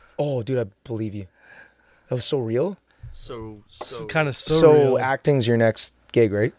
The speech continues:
Speaker 3: Yeah, yeah, yeah. I got a
Speaker 1: Okay.
Speaker 3: gig. I'm on, uh, Thor twenty. <coughs> They called me. They just casted me as, um, Thor's dick.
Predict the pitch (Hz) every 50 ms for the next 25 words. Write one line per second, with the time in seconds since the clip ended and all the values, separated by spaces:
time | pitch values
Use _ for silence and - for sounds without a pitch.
0 | _ - 127 117 110 107 107 107 107 107 113 127 127 135 131 123 117 127 127 120
1 | 127 120 117 131 131 127 123 120 117 117 113 113 113 113 113 - - 135 127 123
2 | 120 117 110 _ - - 120 113 117 117 110 _ _ _ _ _ - - _ -
3 | - 247 240 - - 160 - - 120 120 - - 120 117 117 120 117 117 120 117
4 | 110 - - 123 123 120 - - 113 123 120 117 113 107 110 107 113 107 104 104
5 | 104 101 98 113 107 - _ _ _ - - _ _ _ _ _ _ _ _ _
6 | - - 127 117 113 110 104 - 120 120 117 - -